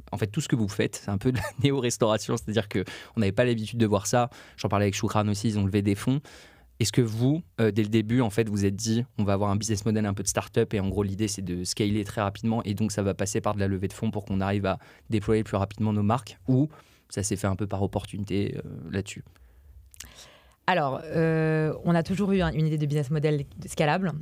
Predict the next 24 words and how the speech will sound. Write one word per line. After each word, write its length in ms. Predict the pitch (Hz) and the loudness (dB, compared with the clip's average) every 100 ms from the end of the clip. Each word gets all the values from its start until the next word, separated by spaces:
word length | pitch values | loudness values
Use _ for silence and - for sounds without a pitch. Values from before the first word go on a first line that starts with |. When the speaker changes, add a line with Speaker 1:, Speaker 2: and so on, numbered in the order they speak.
| - | -4
Speaker 2:
et 40 | - | -2
Speaker 1:
Mhm. 40 | |
Speaker 2:
c'est 140 | 113 - | 0 0
une 220 | 190 185 | 2 2
des 120 | 165 | 2
raisons 240 | 156 147 151 | 0 -2 -4
pour 160 | 156 | -4
lesquelles 240 | 139 151 143 | -2 -2 -2
on 80 | 135 | -2
a 60 | |
été 320 | 135 139 139 - - | -4 -4 -6 -6 -8
assez 180 | - 156 | -8 -4
intéressé 360 | 147 147 139 156 | -2 -2 -2 -4
par 180 | 143 | -4
ce 100 | - | -2
modèle-là. 440 | 151 143 143 151 190 - - - - _ - | 0 2 2 2 0 -12 -20 -20 -20 _ 0
Euh, 360 | 151 143 139 | 2 2 0
c'est 160 | 139 165 | 0 -2
sa 160 | 160 156 | 0 -2
scalabilité, 600 | - 165 147 143 147 143 | 0 0 0 -2 -2 -4
évidemment, 480 | 143 135 139 147 180 | -4 -4 -2 0 0
parce 200 | 151 - | -4 -4
que, 100 | 160 | -2
euh, 300 | 165 151 | 0 0